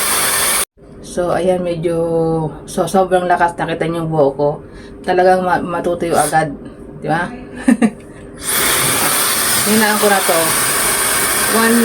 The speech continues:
tag one only. One only, pero talagang sobrang lakas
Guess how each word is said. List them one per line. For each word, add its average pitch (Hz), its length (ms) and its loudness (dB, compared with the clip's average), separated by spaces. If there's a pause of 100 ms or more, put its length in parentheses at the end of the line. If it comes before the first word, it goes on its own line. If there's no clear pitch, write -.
(100)
tag 214 160 4
one 214 240 6
only. 196 640 4 (1000)
One 214 160 2
only, 226 400 4
pero 208 560 6
talagang 202 480 4
sobrang 196 320 2
lakas 175 280 2